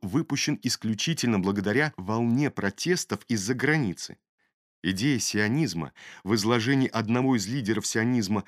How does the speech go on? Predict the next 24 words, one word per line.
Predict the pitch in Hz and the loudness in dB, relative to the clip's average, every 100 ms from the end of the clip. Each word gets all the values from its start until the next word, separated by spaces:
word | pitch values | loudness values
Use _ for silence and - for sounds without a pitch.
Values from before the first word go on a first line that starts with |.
| - - | -12 -6
Владимира | 98 120 117 123 113 101 - _ | 0 0 2 2 2 2 -2 _
Зеева-Жаботинского | 85 85 120 113 107 104 92 107 110 - 185 - - 76 69 _ _ - | -12 -4 2 2 2 -2 -4 -4 -4 0 0 -2 -6 -12 -14 _ _ -2
не | 110 | 0
содержит | 156 165 147 135 107 85 - - - | 2 0 0 2 2 0 -8 -16 -2
ни | 120 | 0
русофобии, | 151 - 113 - 92 85 95 110 _ _ | 2 2 -2 0 0 2 0 -4 _ _
ни | 110 127 | 2 2
человеконенавистничества. | - - 104 104 113 113 117 135 160 - 90 - - 69 65 _ _ _ - - | 2 -2 0 0 0 2 2 2 0 -2 -6 -8 -10 -14 -20 _ _ _ -20 -2
Это | 139 139 | -2 0
просто-напросто | 127 117 143 - - 110 151 170 98 - - | -2 2 0 0 0 2 2 0 -4 -6 -6
национализм, | 101 123 - 127 131 135 117 78 80 | 0 0 2 0 0 -2 -2 -4 -4
причем, | - 104 - 147 110 - - - | -2 0 2 2 2 -4 -16 -8
что | - 101 | -2 -2
важно, | 82 120 139 92 73 - - - | 2 2 4 0 -4 -10 -20 -2
не | 104 | 0
связанный | 101 90 101 139 113 104 | 0 2 4 4 4 2
с | - 92 | 0 0
враждебностью | 92 78 117 120 104 - 104 | -2 0 -2 0 -2 -2 -6
к | - _ | -6 _
каким | 113 - 120 | -4 0 0
бы | 101 | 0
то | 101 | 2
ни | 104 117 | 2 2
было | 113 | 0